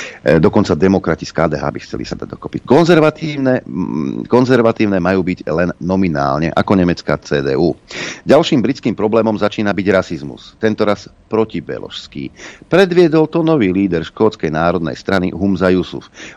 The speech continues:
V roku dvadsať dvadsať, čiže nie až tak dávno, sa ako minister spravodlivosti verejne sťažoval, že kam sa na úradoch pozrie, tam vidí belocha. Vedúci súdnictva biely, jeho zástupca biely, každý ďalší sudca najvyššieho súdu biely,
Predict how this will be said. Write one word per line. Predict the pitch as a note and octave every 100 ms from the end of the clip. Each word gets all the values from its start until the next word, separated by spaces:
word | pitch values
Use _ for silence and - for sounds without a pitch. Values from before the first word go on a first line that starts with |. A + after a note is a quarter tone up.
| F#2+
V |
roku | A#2 G#2+
dvadsať | F2+ C#3+ -
dvadsať, | F#2 C#2+ D2 G#2 G#2+
čiže | - D#3 G2 - D#2+
nie | F#2
až | D#2+ -
tak | - -
dávno, | A#1+ A#1 A#1+ C#2+ B2 C#3+ - -
sa | G3+ E3
ako | - F2+
minister | A#2+ C3 F2+ D#2+
spravodlivosti | - E2 E2+ E2 F#2 G2 - G2+
verejne | D#3+ F3+ G#2
sťažoval, | - - C#2+ D2+ F2+ A#2
že | G2
kam | - E3
sa | F#3+ D#3
na | A2+ C#3+
úradoch | C#3 A#2+ F2 -
pozrie, | G#2 G#2+ B2 B2+ - _
tam | B2 C3+
vidí | A#2 G2+ G2
belocha. | D#2 F2+ C2 - - - _ - - -
Vedúci | - D#3 D#3+ D3
súdnictva | - C3 A#2+ A2+ - A2+
biely, | D#2+ A2 D#2+ A1 - -
jeho | C#3+ D#3+
zástupca | C#3 C3+ - C3+ - B2
biely, | F#2 G#2+ C2+ B1 - -
každý | - D#3+ D3
ďalší | C#3 C3 -
sudca | F#2 C3 - G#2+
najvyššieho | A2 G#2 G2 E2+
súdu | C3 B2
biely, | F#2+ A#2 F#2 C2+